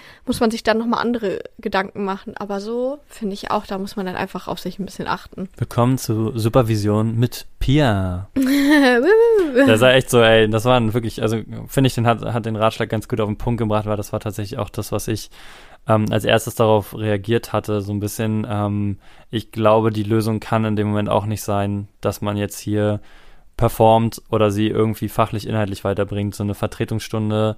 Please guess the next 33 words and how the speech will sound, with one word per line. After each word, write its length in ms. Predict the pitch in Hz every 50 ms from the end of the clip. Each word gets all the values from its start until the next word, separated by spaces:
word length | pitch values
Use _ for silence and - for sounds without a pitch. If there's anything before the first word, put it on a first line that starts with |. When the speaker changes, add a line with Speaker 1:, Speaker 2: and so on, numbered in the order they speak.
| - - -
Speaker 2:
ist 160 | 131 123 - 131
in 80 | 123 117
der 140 | 113 110
Regel, 300 | 107 113 110 113 113 110
wenn 140 | 101 110 113
sie 100 | 107 110
nicht, 240 | 113 110 - - 113
wie 100 | 107 107
gesagt, 320 | 110 104 107 107 104 -
durch 120 | 113 107 - -
eine 80 | 113
andere 220 | 110 110 107 107 104
Lehrkraft 460 | 104 107 - - - 107 - - -
vorbereitet 600 | - 113 110 104 107 101 104 104 - 113 101 -
und 320 | 107 110 107 104 98 - -
weitergegeben 640 | 107 104 110 104 101 104 98 104 104 101 104 98
wird, 160 | 101 104 101 -
zu 140 | - -
machen, 480 | 101 98 101 104 104 - 110 107 104 104 - - - - - - - - - - - - -
ist 140 | 110 98 110
es 120 | 104 -
einfach 280 | - 107 104 95 104 101
wirklich 220 | 101 107 104 -
eine 80 | 110 104
Stunde, 300 | - - - 107 107 107
in 80 | 104 98
der 100 | 101 101
es 100 | - -
vor 140 | - -
allen 100 | 101 104 104
Dingen 100 | 104 101
darum 260 | 101 98 101 101 101
geht, 300 | 98 101 98 98 - -